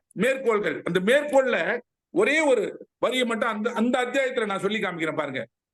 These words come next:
"உண்மையான வெற்றி என்பது மற்றவர்கள் மீது நீங்கள் ஏற்படுத்தும்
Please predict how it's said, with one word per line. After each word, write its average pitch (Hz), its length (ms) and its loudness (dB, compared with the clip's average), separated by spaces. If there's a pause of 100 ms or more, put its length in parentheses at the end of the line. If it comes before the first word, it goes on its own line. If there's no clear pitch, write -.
(100)
"உண்மையான 269 640 2
வெற்றி 240 320 -2
என்பது 208 580 -2 (120)
மற்றவர்கள் 254 640 -2
மீது 269 300 0
நீங்கள் 226 360 -4
ஏற்படுத்தும் 214 800 -2